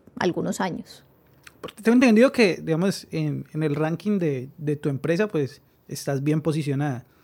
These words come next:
Speaker 2: Hay gente superior a
Speaker 1: Sí.
Speaker 2: tu nivel. Y una semana de esas personas, ¿cuánto puede ser entonces?
Speaker 1: <laughs> Pues hay personas dentro de la empresa que han llegado a ganarse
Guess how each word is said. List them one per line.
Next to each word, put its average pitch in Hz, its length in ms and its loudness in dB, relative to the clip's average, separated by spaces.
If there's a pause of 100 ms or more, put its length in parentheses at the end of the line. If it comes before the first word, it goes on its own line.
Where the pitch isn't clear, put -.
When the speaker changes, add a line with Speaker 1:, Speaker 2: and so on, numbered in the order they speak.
(400)
Speaker 2:
Hay 170 120 0
gente 190 460 -4
superior 165 880 0
a 175 220 0
Speaker 1:
Sí. 175 180 -2
Speaker 2:
tu 160 100 -6
nivel. 151 180 -6 (280)
Y 170 220 -2
una 175 340 -2
semana 165 320 -2
de 170 60 -4
esas 165 180 -4
personas, 139 440 -8
¿cuánto 160 320 -8
puede 156 220 -2
ser 151 120 -2
entonces? 151 540 -4 (200)
Speaker 1:
<laughs> 226 180 -2 (840)
Pues 214 160 2
hay 185 100 2
personas 214 800 0
dentro 214 440 -2
de 262 80 -2
la 220 80 -2
empresa 190 380 0
que 180 100 -2
han 214 120 2
llegado 196 320 6
a 190 40 4
ganarse 190 840 0